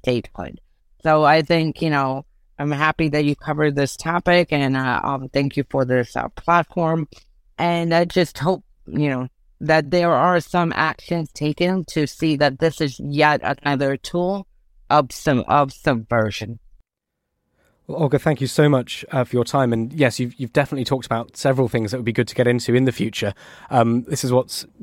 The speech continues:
Speaker 2: o-, you know, often so, so interesting speaking to our guests, is usually we, we leave with more things to cover than the thing we've talked about. So thank you so much for your time. It was really fascinating.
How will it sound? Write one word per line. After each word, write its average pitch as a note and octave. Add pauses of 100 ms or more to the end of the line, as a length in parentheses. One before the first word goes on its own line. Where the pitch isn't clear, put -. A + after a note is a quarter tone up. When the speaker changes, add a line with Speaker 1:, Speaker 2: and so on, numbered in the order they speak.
Speaker 2:
o-, D#3
you E3+
know, B2
often B2
so, B2
so -
interesting C3
speaking B2+
to A#2+
our A2+
guests, A2
is A#2
usually A#2+
we, A#2 (260)
we C#3
leave C3+
with A#2+
more C3
things A#2+
to A#2+
cover B2
than A#2 (180)
the C3+
thing C3
we've A#2+
talked C#3+
about. A#2
So C3
thank C3
you B2+
so C#3+
much C3
for B2
your A2+
time. A#2
It A2
was A#2
really C3
fascinating. -